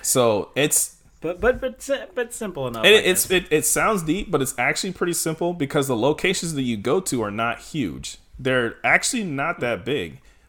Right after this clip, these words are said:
Speaker 1: but they're, they're
Speaker 2: Is it
Speaker 1: densely populated with, like, different, you know, quests and stuff you can do. But it's not this, like, huge open area, and it's the view that it looks like. If you ever seen the classic type, um, P C R P Gs,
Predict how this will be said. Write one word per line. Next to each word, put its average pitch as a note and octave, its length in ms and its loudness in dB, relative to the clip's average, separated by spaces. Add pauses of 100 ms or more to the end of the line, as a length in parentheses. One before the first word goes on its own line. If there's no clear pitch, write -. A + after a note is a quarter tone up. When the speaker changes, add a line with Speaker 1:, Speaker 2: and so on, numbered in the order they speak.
(120)
Speaker 1:
but C3 200 2
they're, C3+ 200 0
they're B2 280 -2
Speaker 2:
Is A2+ 60 -8
it - 40 -8
Speaker 1:
densely D#3+ 380 -2
populated C3 580 -4
with, G#2+ 140 -10
like, G#2+ 200 -2
different, A2 420 -8
you A2+ 80 -8
know, F#2 120 -8
quests - 380 -2
and A2+ 100 -8
stuff A2+ 260 -6
you A2 80 -8
can F#2 160 -10
do. F#2+ 260 -6 (340)
But A#2+ 100 -2
it's A#2+ 120 -2
not C3+ 240 2
this, A2+ 120 -4
like, A2 200 0
huge A#2+ 380 -6
open G#2 260 -6
area, G#2+ 360 -6
and D#3 320 -2
it's C#3 240 -4
the B2+ 240 -6
view B2+ 260 -4
that E3+ 100 0
it A2 80 -4
looks C3 240 -4
like. A#2 180 -2
If G#2+ 100 -10
you D3+ 80 -2
ever D#3+ 140 -6
seen C3 360 -6 (320)
the A2 100 -4
classic A#2+ 520 -4 (160)
type, G#2+ 360 -4 (420)
um, G2+ 640 -2 (440)
P B2 200 -6
C A#2 380 -4
R A2 180 -4
P G#2 160 -8
Gs, G#2+ 540 -8